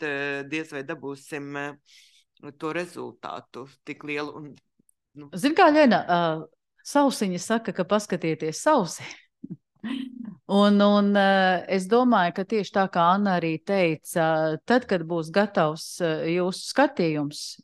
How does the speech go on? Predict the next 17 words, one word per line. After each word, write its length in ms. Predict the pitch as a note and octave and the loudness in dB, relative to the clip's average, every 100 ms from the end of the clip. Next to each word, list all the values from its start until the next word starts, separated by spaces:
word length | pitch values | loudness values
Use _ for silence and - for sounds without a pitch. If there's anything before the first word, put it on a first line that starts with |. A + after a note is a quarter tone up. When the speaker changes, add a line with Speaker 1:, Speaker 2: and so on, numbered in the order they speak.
| - | 0
Speaker 2:
eh, 460 | E3+ E3+ E3 E3 | 6 8 8 6
noteikti 640 | E3+ A3 A#3 A3+ E3+ E3 F3 | 4 2 2 4 0 2 2
apspriedīsim 880 | G#3+ - - F3 D#3 E3 - E3+ D#3 | 2 0 -4 -4 -2 -4 -6 -8 -4
to, 140 | F#3+ F#3 | 0 4
eh, 560 | F#3+ F#3 D#3+ D#3 D#3 E3+ | 4 2 0 2 0 -2
lielākā 560 | G3 G3 E3 D#3+ D#3+ D#3 | 0 2 2 2 0 -2
lokā, 380 | B3 B3 E3 D3+ - | 0 -2 -2 -4 -2
pieaiz-, 400 | G#3 E3+ D#3+ - _ - | 0 2 0 -4 _ -6
pieaicinot 800 | A3+ A3+ E3 D#3 F3+ E3 D#3 - | 0 2 2 0 -6 -4 -4 -2
arī, 240 | F#3+ E3 D3+ - - - _ | 0 0 -4 -12 -20 -20 _
eh, 320 | E3+ E3 D#3+ D#3+ _ _ _ _ | 4 6 4 2 _ _ _ _
tās 380 | G3+ G3 G#3+ - | 6 6 6 2
pašvaldības 680 | G#3+ G#3 F3 D#3 D#3+ D3+ - | -2 0 -2 -2 -6 -8 -6
struktūras, 480 | F#3+ G3 F3 D#3+ - | -6 -4 -2 -2 0
kā, 160 | E3+ | 0
piemēram, 480 | D#3 F#3 E3 D#3 D3 | 2 0 0 -2 -2
kultūru, 880 | - B3+ C4+ F#3 D#3 D#3 D#3 D#3 D#3 | -2 -2 0 -2 -2 -2 -2 -2 -4